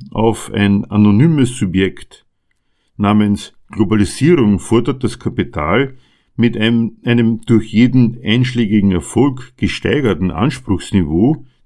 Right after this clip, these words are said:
die seiner Meinung nach längst fällige Erneuerung der einschlägigen Konditionen des Ausbeutungsniveaus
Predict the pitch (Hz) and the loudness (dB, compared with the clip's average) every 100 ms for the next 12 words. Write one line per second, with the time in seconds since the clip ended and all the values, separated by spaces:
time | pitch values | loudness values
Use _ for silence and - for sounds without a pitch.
0 | _ - 101 123 131 - _ _ _ - | _ -2 2 2 2 -10 _ _ _ -2
1 | 107 104 101 87 82 95 131 117 107 101 | 2 2 2 0 0 2 2 2 2 0
2 | 131 - - _ _ - 202 98 - - | -2 -6 -18 _ _ -2 0 0 -4 -6
3 | 104 131 139 123 87 87 76 80 107 127 | -4 -2 -2 -2 0 0 0 0 2 0
4 | 131 127 - _ _ _ - 80 110 135 | -2 -6 -16 _ _ _ -4 0 2 0
5 | 117 110 107 110 104 98 87 - 87 92 | 0 -2 2 0 2 0 0 -2 -2 2
6 | 123 131 127 127 101 95 - - 120 - | 2 2 0 -2 -4 -4 -6 -4 -4 -2
7 | 82 - 98 - 98 80 87 120 - | -4 -2 -4 0 -2 0 0 -2 -4